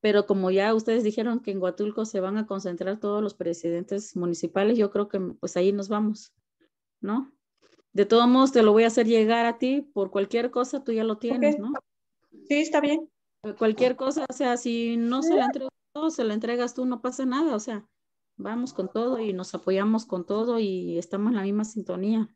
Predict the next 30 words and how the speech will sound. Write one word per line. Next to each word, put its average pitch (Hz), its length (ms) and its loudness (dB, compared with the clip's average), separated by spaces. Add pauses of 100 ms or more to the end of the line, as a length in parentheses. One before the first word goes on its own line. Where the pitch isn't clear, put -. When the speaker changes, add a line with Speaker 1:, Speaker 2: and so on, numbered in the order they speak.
(560)
Speaker 1:
¿Qué 208 100 -2
les 214 160 -2
parece? 196 380 -6 (1120)
Speaker 2:
Sí, 359 300 -2
me 392 100 0
parece 302 280 2
bien. 330 180 -2 (460)
Speaker 1:
Y 240 120 0
que 247 200 8
Speaker 2:
Este, 247 100 6
Speaker 1:
esa 285 140 6
Speaker 2:
yo - 40 4
me 311 80 2
coordino 285 380 0
aquí 294 180 0
con 294 140 2
los 254 140 2
compañeros, 233 580 2
con 196 300 0
Pedro 226 260 4
Rosales, 233 640 4
con 190 160 -4
Briseida, 214 840 2
con, 170 220 -2
este, 165 800 0
Mayra 196 340 2
Sanguilán. 190 560 0
Hay 226 140 4
varias 254 320 2
compañeras 214 840 -2